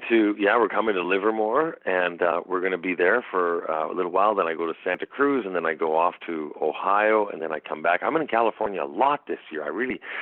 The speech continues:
I love it down there, and that's where I first start my season this year in March.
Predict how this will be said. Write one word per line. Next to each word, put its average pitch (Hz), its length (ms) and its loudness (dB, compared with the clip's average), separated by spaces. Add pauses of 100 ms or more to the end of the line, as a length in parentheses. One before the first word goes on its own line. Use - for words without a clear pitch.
I 107 80 2
love 139 220 4
it 104 80 0
down 82 240 0
there, 98 220 2
and - 260 -6
that's 104 200 0
where 104 120 2
I - 20 0 (140)
first 113 160 -4
start 120 240 0
my 107 200 -2
season 123 300 -8
this 82 180 -6
year 87 160 -2
in 82 80 -4
March. 101 300 0